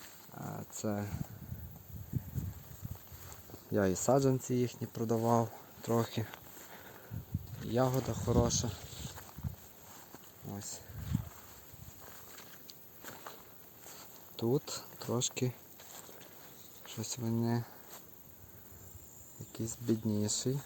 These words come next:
Бачите, листя щось пожовкло і дрібніша ягода.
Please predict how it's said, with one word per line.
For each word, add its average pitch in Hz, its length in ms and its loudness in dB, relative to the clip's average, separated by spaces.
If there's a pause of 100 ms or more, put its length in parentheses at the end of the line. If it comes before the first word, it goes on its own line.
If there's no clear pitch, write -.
(120)
Бачите, 107 400 0
листя 104 480 0
щось - 220 -8
пожовкло 110 720 -4
і - 60 -6
дрібніша 107 560 -4
ягода. 98 460 0